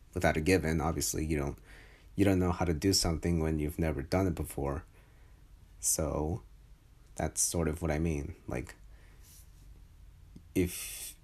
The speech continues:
if you want to know how to do something, it's better to just try to do it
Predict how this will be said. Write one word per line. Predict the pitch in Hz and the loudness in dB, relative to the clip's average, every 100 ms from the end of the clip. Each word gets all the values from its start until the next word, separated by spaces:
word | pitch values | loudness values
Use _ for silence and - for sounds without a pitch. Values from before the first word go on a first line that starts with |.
| - - | -20 -8
if | 92 87 101 | -6 -2 0
you | 92 | 2
want | 92 90 82 | 4 4 2
to | - | 0
know | 85 85 82 | 0 2 0
how | 82 | 0
to | 82 | 0
do | 73 87 | 2 2
something, | - 85 73 82 80 | 2 0 -2 -2 0
it's | 80 | -2
better | - 87 87 | 2 2 2
to | 82 85 | 0 -2
just | 78 - - | -2 -2 -4
try | - - 87 85 | -6 -2 0 2
to | 90 98 | 2 2
do | 104 113 | 2 2
it | 131 | 0